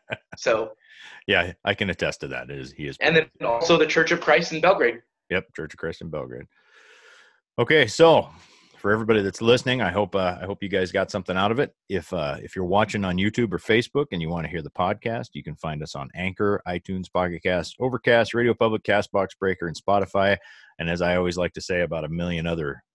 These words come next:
Speaker 1: podcast, uh, platforms that I probably haven't even heard of. Also, you can contact us or find us on Instagram, Facebook,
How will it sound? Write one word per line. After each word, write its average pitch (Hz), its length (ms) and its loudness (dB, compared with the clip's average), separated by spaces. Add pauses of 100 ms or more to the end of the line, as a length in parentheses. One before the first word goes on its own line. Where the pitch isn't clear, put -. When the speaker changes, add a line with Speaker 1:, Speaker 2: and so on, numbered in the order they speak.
(120)
Speaker 1:
podcast, 76 640 -8 (220)
uh, 67 120 -10 (520)
platforms 71 460 -6
that 73 100 -6
I 76 60 -4
probably 73 280 -6
haven't 73 200 -8
even 67 200 -14
heard 78 200 -8
of. 67 120 -10 (1120)
Also, 131 240 4
you 117 120 6
can 110 140 -2
contact 113 520 4
us 107 180 2
or 92 60 0
find 101 320 2
us 98 120 -2
on 80 120 -4
Instagram, 95 760 -2 (300)
Facebook, 95 460 0